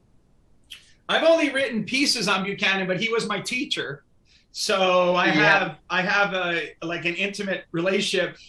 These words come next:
Speaker 1: but also, and, and Laura can talk about this as well. Buchanan had an entire enterprise working for him. All right. He had, you know, first of all, he had Betty Tillman, who was with him throughout his career. So one of the things that's amazing about Buchanan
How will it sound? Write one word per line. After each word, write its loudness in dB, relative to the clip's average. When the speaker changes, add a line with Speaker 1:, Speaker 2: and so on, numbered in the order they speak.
Speaker 1:
but 2
also, -2
and, -4
and -4
Laura 2
can -4
talk -2
about -8
this -4
as -4
well. -4
Buchanan -4
had -2
an -2
entire -4
enterprise -4
working -6
for -16
him. -20
All -8
right. -2
He -2
had, -2
you -2
know, -6
first -6
of -8
all, -2
he -2
had -4
Betty -2
Tillman, -8
who 6
was 0
with 2
him -2
throughout 2
his 0
career. -2
So -6
one -4
of -8
the -14
things -8
that's -2
amazing 0
about -2
Buchanan -4